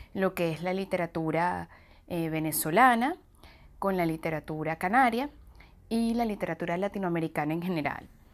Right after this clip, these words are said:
Quiero, pues, mostrar un poco esas literaturas, el, lo que no se escucha, lo que no es común, lo que no conoce, o sea, aquellos libros o aquellos textos que sean menos populares,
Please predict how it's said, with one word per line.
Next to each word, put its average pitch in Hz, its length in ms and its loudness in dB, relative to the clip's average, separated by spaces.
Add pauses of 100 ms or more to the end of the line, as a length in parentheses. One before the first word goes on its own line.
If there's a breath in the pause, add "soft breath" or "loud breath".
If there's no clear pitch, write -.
(1700 soft breath)
Quiero, 196 500 2
pues, 208 240 -2
mostrar 196 580 2
un 165 140 -6
poco 165 560 -4
esas 170 280 -4
literaturas, 214 680 -2
el, 160 300 -6
lo 170 180 -2
que 180 100 -6
no 175 120 -6
se 196 140 -8
escucha, 233 480 -2
lo 175 140 0
que 170 120 -6
no 170 80 -10
es - 60 -14
común, 214 680 0 (680 loud breath)
lo 202 240 2
que 190 160 0
no 180 720 0
conoce, 175 680 -2
o 160 60 -4
sea, 170 280 4 (420 loud breath)
aquellos 240 400 4
libros 247 340 2
o 202 80 2
aquellos 175 460 -2
textos 226 400 -4
que 226 100 -6
sean 165 260 -2
menos 180 220 -4
populares, 156 640 -6